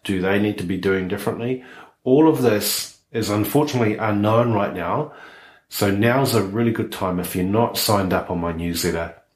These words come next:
to get signed up, because as the changes are announced, I will interpret them for you. I will get people in, and we will pull apart and work out what you need to be doing.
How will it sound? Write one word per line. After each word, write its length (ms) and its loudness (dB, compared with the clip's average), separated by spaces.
to 120 0
get 300 0
signed 340 0
up, 320 -4
because 640 -4
as 540 0
the 380 0
changes 760 0
are 160 -4
announced, 680 -4
I 140 2
will 320 0
interpret 640 -2
them 160 -2
for 200 2
you. 440 4
I 40 -4
will 200 -8
get 260 2
people 320 -2
in, 300 -4
and 160 -8
we 80 -6
will 340 -6
pull 180 4
apart 480 0
and 100 -8
work 220 -4
out 300 0
what 260 0
you 160 0
need 180 -4
to 80 -10
be 140 -8
doing. 340 -2